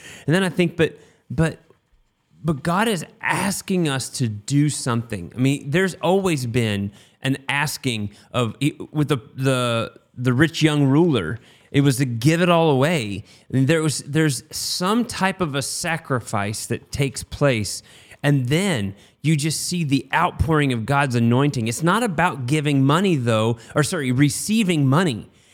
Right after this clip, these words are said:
And the, in the giving of your money, it's not about receiving back that money. That's where it's wrong, and that's where it's manipulated, and it's false, and it's, and it gets real perverted fast.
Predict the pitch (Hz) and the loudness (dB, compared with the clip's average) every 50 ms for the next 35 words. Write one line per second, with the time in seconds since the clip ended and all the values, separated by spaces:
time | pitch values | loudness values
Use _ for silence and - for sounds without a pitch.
0 | _ - - 160 160 160 151 135 131 123 123 - - 147 151 143 139 120 117 113 | _ -8 -2 2 2 2 2 2 -2 -6 -8 -8 -4 -2 -2 0 0 -2 -2 -2
1 | 147 185 190 208 190 165 139 123 120 123 123 117 113 107 107 110 113 101 117 - | -2 -2 0 0 0 0 0 0 2 2 2 4 4 2 2 0 -2 -2 -4 -2
2 | - 151 175 190 170 127 151 151 110 123 123 120 110 - - - - - 147 175 | 0 0 0 0 2 2 0 0 0 0 -4 -4 -4 -4 -6 -6 -6 -4 0 2
3 | 196 196 165 165 160 139 123 110 101 127 151 170 139 113 - 117 131 127 101 82 | 2 4 4 4 2 2 0 0 0 0 0 0 -2 -4 -6 -4 -4 -4 -4 -4
4 | 101 101 123 151 139 117 98 - - - - - - - - 147 165 196 208 - | -2 0 0 2 2 0 -2 -6 -10 -18 -20 -20 -14 -4 -2 -2 -2 -2 -4 -6
5 | - 165 175 170 151 123 113 - 113 113 120 147 175 151 120 110 110 110 123 135 | -4 0 0 0 0 0 -4 -6 -4 0 2 4 4 4 2 0 0 0 0 -2
6 | 151 - - 156 151 127 - 131 117 113 117 143 165 156 160 156 147 156 160 156 | -2 -2 -2 -2 -2 -2 0 2 4 4 4 4 2 2 0 0 2 2 0 2
7 | 151 156 151 135 - - 123 120 117 - - - - - 139 139 143 139 143 139 | 0 0 -2 -4 -4 -6 -4 -4 -4 -6 -8 -10 -8 -2 0 2 2 2 0 -2
8 | - - 123 117 113 110 - - - - 127 120 120 110 123 113 - - 131 131 | -4 -4 -4 -4 -4 -4 -6 -10 -8 -4 -2 -2 0 -2 -2 -4 0 0 0 0
9 | 110 - 123 117 107 123 127 120 113 98 87 - - 131 139 123 95 82 - - | 2 2 0 2 2 2 2 2 0 -2 -4 -4 -4 -2 -2 -2 -4 -4 -8 -10
10 | - | -14